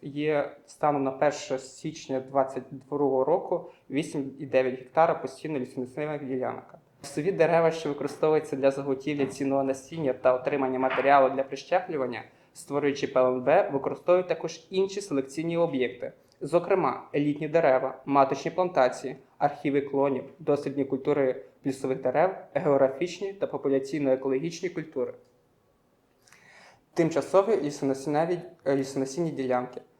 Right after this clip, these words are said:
та лісосіки головного користування, відведені в нормальних насадженнях, до складу постійної лісонасінневої бази не входять. Ці об'єкти, а також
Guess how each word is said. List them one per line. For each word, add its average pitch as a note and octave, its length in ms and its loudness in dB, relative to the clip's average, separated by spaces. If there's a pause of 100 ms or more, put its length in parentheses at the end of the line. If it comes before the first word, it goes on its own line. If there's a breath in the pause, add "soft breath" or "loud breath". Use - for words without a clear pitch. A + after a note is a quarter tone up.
(120)
та C3+ 120 4
лісосіки D3 500 0
головного C#3 340 4
користування, C#3+ 840 0
відведені D3 540 2
в C3+ 80 -2
нормальних C#3+ 460 2
насадженнях, B2 580 0 (320 soft breath)
до C#3 100 0
складу C#3 340 4
постійної C#3 520 -2
лісонасінневої C3 580 0
бази D#3+ 320 4
не D3+ 180 0
входять. B2 480 0 (400 soft breath)
Ці - 220 0
об'єкти, C#3 600 0
а C#3 80 6
також C#3+ 420 0